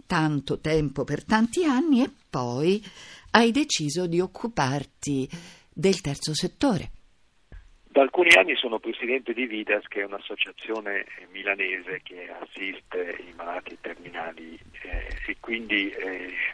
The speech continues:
Speaker 2: è molto impegnata sul territorio. È un'associazione storica, venne fondata da Giovanna Cavazzoni trentacinque anni fa. E in genere io sono sempre stato un po' impegnato nel, nel volontariato, perché ritengo che sia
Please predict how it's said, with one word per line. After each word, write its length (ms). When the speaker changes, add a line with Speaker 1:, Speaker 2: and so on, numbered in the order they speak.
Speaker 2:
è 140
molto 280
impegnata 540
sul 220
territorio. 840
È 60
un'associazione 800
storica, 540
venne 220
fondata 580
da 140
Giovanna 400
Cavazzoni 720
trentacinque 720
anni 280
fa. 220
E 200
in 140
genere 300
io 140
sono 240
sempre 320
stato 500
un 180
po' 160
impegnato 1600
nel, 160
nel 140
volontariato, 840
perché 220
ritengo 440
che 140
sia 240